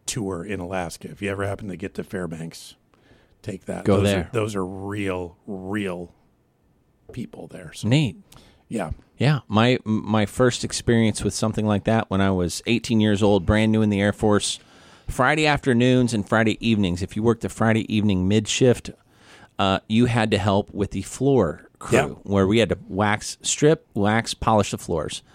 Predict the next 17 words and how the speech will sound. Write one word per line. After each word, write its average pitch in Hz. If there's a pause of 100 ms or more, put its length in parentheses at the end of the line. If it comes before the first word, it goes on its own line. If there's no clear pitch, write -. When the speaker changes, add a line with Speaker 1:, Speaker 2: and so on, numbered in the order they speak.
Speaker 1:
Yep. 107
Speaker 2:
Everything, 110 (220)
typical 107
military 95
operation. 90
So 92 (300)
that 120
was 110
our 92
whole 110
evening 110
job. 90 (520)
And, 92
uh, 82 (120)
one 110
of 95
the 101